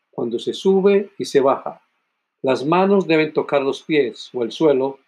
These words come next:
cuando vamos hacia adelante. Cada estación dura cuarenta y cinco segundos y se descansa otros veinte.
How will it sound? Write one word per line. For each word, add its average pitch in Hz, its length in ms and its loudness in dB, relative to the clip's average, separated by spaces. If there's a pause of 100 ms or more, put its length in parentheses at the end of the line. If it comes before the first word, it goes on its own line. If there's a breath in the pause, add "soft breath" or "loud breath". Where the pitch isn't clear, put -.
(640)
cuando 120 300 -4
vamos 123 320 -4
hacia 117 220 -4
adelante. 107 480 -2 (1200)
Cada 185 580 2 (560)
estación 170 960 0 (480)
dura 156 340 -2
cuarenta 127 400 -2
y 107 60 -4
cinco - 320 -6
segundos 120 720 -6 (360)
y 135 60 -8
se 135 160 2
descansa 156 720 0
otros 131 340 -2
veinte. 135 420 -2